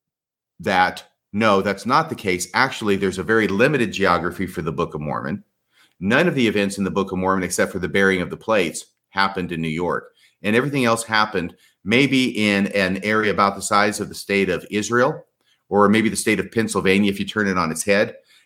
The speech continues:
And it's actually located down there in southern Mexico, and Guatemala in that area. And no longer is the Isthmus of Panama the narrow neck of land because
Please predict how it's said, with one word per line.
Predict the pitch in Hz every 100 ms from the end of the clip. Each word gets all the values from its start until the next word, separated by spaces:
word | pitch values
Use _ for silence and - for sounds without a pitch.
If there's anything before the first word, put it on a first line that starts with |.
| _
And | 98
it's | 98
actually | 95 123 131 131 104
located | 104 104 110 95 87
down | 98 104 110
there | 90 90
in | - 92 82
southern | - 117 123 139
Mexico, | 117 92 - 98 92 85 85 - _ _ _
and | 92 98
Guatemala | 98 90 90 87 87 87 76 67 -
in | 101 98
that | 92 -
area. | 98 90 80 - _ _ _
And | 101 113
no | 143
longer | 127 143 147 104
is | 98 -
the | 95
Isthmus | 107 110 104
of | 92
Panama | - 135 160 110 78 69 - _ _ -
the |
narrow | 101 104 98
neck | 95 92
of | 76
land | 80 78 -
because | 90 92 90